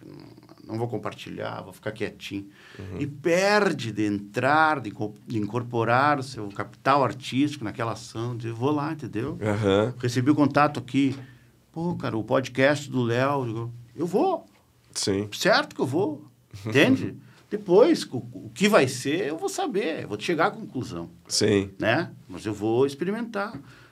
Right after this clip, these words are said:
Speaker 1: E assim, pra gravar um disco, um artista novo, Perisco, quero gravar uma música tua, grava.
Speaker 2: Uhum.
Speaker 1: Pode cantar comigo? Posso.
Speaker 2: Sim.
Speaker 1: Sabe, meu irmão?
Speaker 2: Tem
Speaker 1: Va-,
Speaker 2: que,
Speaker 1: vamos lá,
Speaker 2: tem
Speaker 1: pra
Speaker 2: que tá
Speaker 1: cima.
Speaker 2: disponível também, né?
Speaker 1: Exato. Sabe, há trinta anos fazendo isso,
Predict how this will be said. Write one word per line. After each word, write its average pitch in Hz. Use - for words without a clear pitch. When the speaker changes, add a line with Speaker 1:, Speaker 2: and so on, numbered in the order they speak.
Speaker 1:
E 294
assim, 247
pra 254
gravar 196
um 208
disco, 170
um 143
artista 143
novo, 170
Perisco, 180
quero 156
gravar 156
uma 165
música 165
tua, 160
grava. 180
Speaker 2:
Uhum. 92
Speaker 1:
Pode 202
cantar 185
comigo? 190
Posso. 185
Speaker 2:
Sim. 92
Speaker 1:
Sabe, 220
meu 175
irmão? 110
Speaker 2:
Tem 117
Speaker 1:
Va-, 131
Speaker 2:
que, 123
Speaker 1:
vamos 254
lá, 262
Speaker 2:
tem 127
Speaker 1:
pra 123
Speaker 2:
que -
tá 156
Speaker 1:
cima. 156
Speaker 2:
disponível 175
também, 139
né? 175
Speaker 1:
Exato. 160
Sabe, 202
há 139
trinta 254
anos 156
fazendo 147
isso, 175